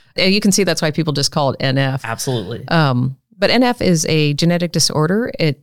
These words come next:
Speaker 2: causes tumors to grow anywhere in or on your body. It's progressive. It's unpredictable. There's no cure. And it's spontaneous. And in regards to my son, it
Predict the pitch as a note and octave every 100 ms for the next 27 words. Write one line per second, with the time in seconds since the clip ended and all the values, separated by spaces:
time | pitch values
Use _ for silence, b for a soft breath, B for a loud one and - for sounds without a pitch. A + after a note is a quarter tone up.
0 | _ D#3+ D#3+ D3+ - E3+ E3 D#3 C#3 D3
1 | C#3 C#3+ D#3 D3 - C#3+ E3 F#3+ F#3+ D3
2 | - C#3+ D#3 C#3+ B2+ A#2 C#3+ A3+ B3+ -
3 | _ _ _ _ - D#3+ D3 - - -
4 | - C3+ C#3 D3 D#3+ A3 A3+ A3 - -
5 | - D3 - D#3 C#3+ C3 A2 C3+ - G3
6 | G#3+ A3 A3+ - _ D#3+ D3 D3 A#2 -
7 | - F3+ G3+ A#3 A3 _ _ _ _ -
8 | G3+ G#3 G#3 E3+ D3+ - - - - _
9 | - - G3+ A#3 F3 B2 B2 C#3+ B2+ -
10 | C#3+ C#3 C3+ D3 C#3+ - D3+ C#3+ - F3
11 | D#3 D3+ D3 -